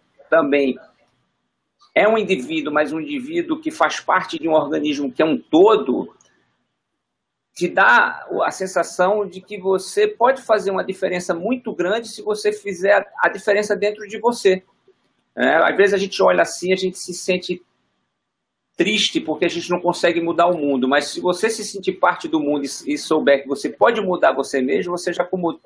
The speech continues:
começou a mudança do mundo. E, cara, hoje nossa vida, é, a gente, isso aconteceu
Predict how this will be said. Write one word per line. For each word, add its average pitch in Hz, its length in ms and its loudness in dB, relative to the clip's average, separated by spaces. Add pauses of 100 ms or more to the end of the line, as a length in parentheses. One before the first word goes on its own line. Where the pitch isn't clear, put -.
(100)
começou 165 380 -2
a 185 80 2
mudança 135 420 -2
do 120 120 0
mundo. 110 360 -6 (1000)
E, 147 680 2
cara, 202 300 6
hoje 208 260 4
nossa 196 340 2
vida, 147 680 -2 (120)
é, 120 640 4
a 131 40 0
gente, - 200 -10 (400)
isso 139 180 -2
aconteceu 147 560 0